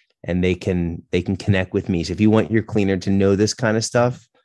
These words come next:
or you wanna find a cleaner that knows it, feel free to connect with me. Go to Smart Cleaning School and email me through there. I'd love to chat if there's any way I can help you in your real estate business.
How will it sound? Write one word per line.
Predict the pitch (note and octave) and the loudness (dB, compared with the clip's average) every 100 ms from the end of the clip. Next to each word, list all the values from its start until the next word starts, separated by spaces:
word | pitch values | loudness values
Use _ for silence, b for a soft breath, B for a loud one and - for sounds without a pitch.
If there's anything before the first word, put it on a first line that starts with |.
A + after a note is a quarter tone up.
| _ | _
or | - | -4
you | G2+ G2+ | 0 2
wanna | G2+ F2+ | 2 0
find | - G2 G#2 | -2 -2 -2
a | |
cleaner | - A#2 A#2 A#2 | -4 -2 0 2
that | B2 - | 0 0
knows | A#2+ B2 B2 | 0 2 0
it, | C3+ C3 | -2 -4
feel | - D3 | -4 -6
free | - F3 | -4 -2
to | E3 | -2
connect | - C#3 C#3+ | -2 -2 0
with | G#2+ F2+ | -4 -4
me. | C#2+ | -4
Go | D2 G#2 | 0 0
to | |
Smart | A2+ A2+ A2 | 0 -2 -2
Cleaning | A2+ A2 | 0 -2
School | G#2+ G#2+ G#2 G#2 | 0 2 2 2
and | E2+ E2 B B _ | -2 -6 B B _
email | A#2 A2 G#2 | 4 4 4
me | G#2 | 2
through | - A2 | -2 -4
there. | G#2 G#2 | 0 0
I'd | G2+ G2 | 0 0
love | G#2 | -4
to | G2+ | -4
chat | - - D#2+ - - | -8 -8 -6 -10 -12
if | - | -8
there's | F#2 | 0
any | G2+ G2 | 2 4
way | G2 | 2
I | F#2+ | 0
can | F#2 | -4
help | G2 F#2 | -4 -2
you | F#2+ F2+ | -2 0
in | F2+ F2+ | -2 -2
your | F2+ | -2
real | F2 E2+ | -2 -4
estate | - F2 | -8 -10
business. | C2+ - D2 - | -10 -12 -14 -16